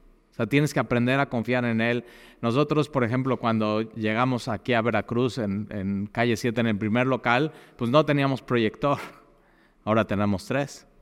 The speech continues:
Pero empezamos sin nada, ¿no? Sin proyector, sin, las bocinas eran como unos, unas cajas ahí con, o sea, te-, terrible, se oía te-, horrible. Y es eso, es, no hay impedimento. O sea, no,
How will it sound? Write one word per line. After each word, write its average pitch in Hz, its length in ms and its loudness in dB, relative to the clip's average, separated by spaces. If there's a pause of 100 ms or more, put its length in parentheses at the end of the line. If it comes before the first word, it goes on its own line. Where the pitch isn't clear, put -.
(580)
Pero 113 140 2
empezamos 131 480 2
sin 117 180 0
nada, 123 420 0
¿no? 120 260 0
Sin 107 260 -2
proyector, 143 640 2
sin, 107 360 -2 (300)
las 120 200 2
bocinas 143 480 2
eran 131 220 2
como 117 200 0
unos, 123 300 0 (380)
unas 120 300 0
cajas 120 440 0
ahí 110 220 2
con, 113 180 -2 (840)
o 123 100 -6
sea, 131 200 0
te-, 151 200 -2
terrible, 151 560 4
se 139 120 0
oía 139 280 4
te-, 151 260 -2 (100)
horrible. 143 720 4 (260)
Y 135 120 4
es 147 160 4
eso, 156 280 2
es, 135 220 0
no 156 140 6
hay 160 240 4
impedimento. 127 840 0
O 104 160 -4
sea, 117 280 0
no, 127 480 -2